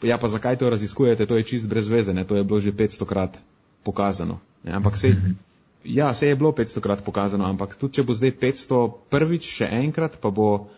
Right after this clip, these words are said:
Speaker 1: veš, mogoče učinek malo drugačen, še z-, vedno to pade v maso dokazov in še vedno so podatki, ki potem pač celo, celo področje, ne, nekako zaokrožijo in,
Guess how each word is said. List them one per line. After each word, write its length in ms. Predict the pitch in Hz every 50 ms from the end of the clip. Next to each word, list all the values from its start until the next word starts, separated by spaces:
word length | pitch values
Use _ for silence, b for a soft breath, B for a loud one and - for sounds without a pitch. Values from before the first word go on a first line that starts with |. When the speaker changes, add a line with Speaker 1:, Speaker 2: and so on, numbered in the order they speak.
| B B B B B
Speaker 1:
veš, 240 | - 104 107 104 -
mogoče 320 | 113 110 104 127 123 - 123
učinek 440 | 117 101 - - 139 127 120 113 -
malo 220 | 117 117 113 113
drugačen, 680 | 101 98 98 95 101 104 120 143 - - 156 147 143
še 180 | 123 - 127 110
z-, 160 | 101 107 107
vedno 600 | 104 113 110 117 131 143 151 135 131 127 123 120
to 200 | 113 127 120 110
pade 420 | 113 - - 120 117 120 113 113 104
v 180 | 92 101 104 101
maso 480 | 101 101 107 110 113 113 - - 113
dokazov 600 | 101 98 95 101 104 98 104 120 120 123 123 113
in 120 | 101 110 104
še 180 | 101 - 113
vedno 380 | 101 98 110 131 139 131 135 123
so 160 | 110 - 120
podatki, 560 | 101 - 107 101 104 110 127 135 - - -
ki 240 | - - 117 117 113 113
potem 540 | - - 107 101 - 131 127 127 127 123 123 b b b b b b b b
pač 200 | - 104 - - - _ - 123 - - -
celo, 380 | - - 127 123 120 117 113 113 -
celo 320 | - - - 127 123 127 117
področje, 600 | - 117 110 110 117 127 131 127 - 117 107 101
ne, 200 | 92 92 95 98 107 110 107 - _ -
nekako 420 | 98 101 95 98 101 98 98 110
zaokrožijo 720 | 98 101 104 101 98 - 120 120 120 113 98 95 90 85 82
in, 260 | 85 90 92 92 92